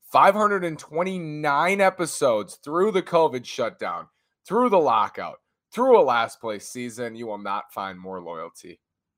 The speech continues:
on a daily podcast than here for the Minnesota Twins. Huge fan. I'm a new age mind, so I'm thinking I'm data driven, but also logic driven. And I'm excited to break down this offseason with you. We've been breaking it down for what feels like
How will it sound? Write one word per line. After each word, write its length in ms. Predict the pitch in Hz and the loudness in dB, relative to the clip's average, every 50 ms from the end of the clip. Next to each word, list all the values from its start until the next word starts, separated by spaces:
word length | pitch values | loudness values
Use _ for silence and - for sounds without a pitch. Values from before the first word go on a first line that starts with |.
| _ _ _ _ _ _ _ _ - | _ _ _ _ _ _ _ _ -8
on 140 | 101 104 92 | -8 -6 -8
a 40 | 87 | -8
daily 360 | 80 - 87 87 90 90 87 | -8 -8 -8 -8 -8 -8 -10
podcast 760 | - - 87 82 82 - - 90 80 80 82 - - - _ _ _ _ _ - | -8 -6 -4 -4 -4 -6 -8 -8 -6 -6 -8 -10 -14 -20 _ _ _ _ _ -10
than 160 | 95 95 90 | -10 -10 -10
here 320 | 90 90 95 78 80 - _ _ | -10 -12 -14 -14 -14 -14 _ _
for 140 | _ - 98 | _ -10 -8
the 80 | 90 85 | -8 -8
Minnesota 420 | 85 82 82 82 - 82 80 82 | -8 -10 -12 -10 -8 -8 -8 -8
Twins. 460 | 78 - - 85 82 85 82 - - _ _ _ _ _ _ _ | -10 -12 -12 -10 -10 -10 -12 -14 -18 _ _ _ _ _ _ _
Huge 300 | - 147 165 170 165 - | 6 6 6 6 4 4
fan. 460 | - 139 135 135 131 131 131 131 127 - _ _ _ _ _ _ _ - | 6 6 8 8 8 6 4 2 -2 -10 _ _ _ _ _ _ _ -12
I'm 100 | 101 101 | -8 -8
a 60 | 98 | -8
new 260 | 98 101 110 127 135 | -6 -4 0 2 4
age 260 | 139 135 131 127 - | 4 4 2 0 -2
mind, 440 | - 110 104 104 104 104 104 104 101 | -4 -4 -2 -2 -2 -2 -4 -8 -10
so 100 | - 110 | -10 -12
I'm 80 | 101 98 | -12 -10
thinking 320 | 98 117 110 98 113 104 | -12 -14 -14 -12 -12 -12
I'm 140 | 95 95 92 | -12 -12 -12
data 280 | 95 107 110 123 131 131 | -10 -8 -8 -6 -6 -8
driven, 400 | 127 - 117 110 107 104 107 101 | -8 -6 -4 -4 -4 -6 -8 -8
but 120 | 98 92 | -10 -8
also 340 | - - 104 107 - - 117 | -8 -8 -10 -8 -8 -10 -10
logic 540 | 101 92 90 90 90 95 92 - 95 - _ | -10 -8 -8 -8 -8 -8 -10 -14 -18 -20 _
driven. 400 | - 95 90 87 87 87 87 - _ _ _ _ _ _ _ _ _ | -12 -12 -12 -12 -12 -16 -18 -20 _ _ _ _ _ _ _ _ _
And 160 | 95 98 98 | -8 -6 -6
I'm 80 | 104 110 | -6 -6
excited 320 | 113 - - 151 170 185 | -2 2 2 2 4 2
to 40 | 175 | 2
break 220 | - 170 165 170 170 | 2 2 2 4 4
down 160 | 175 170 170 | 2 2 2
this 140 | 160 147 - | 2 2 4
offseason 520 | 135 123 139 143 - 147 123 107 117 107 | 4 4 4 4 0 -4 -8 -8 -8 -8
with 160 | 98 95 87 | -8 -8 -8
you. 100 | - 92 | -10 -12
We've 60 | 92 | -12
been 120 | 90 - - | -12 -14 -6
breaking 320 | - 117 123 147 160 151 | -2 -2 0 0 -2 -4
it 100 | 143 110 | -4 0
down 260 | 123 117 123 139 143 | 2 4 4 4 2
for 140 | 139 - 123 | 0 -4 -4
what 160 | 113 113 104 - _ | -2 -4 -4 -6 _
feels 260 | - 120 131 147 131 | -4 -4 -4 -2 0
like 320 | 139 135 113 107 101 - | 0 2 2 0 0 -4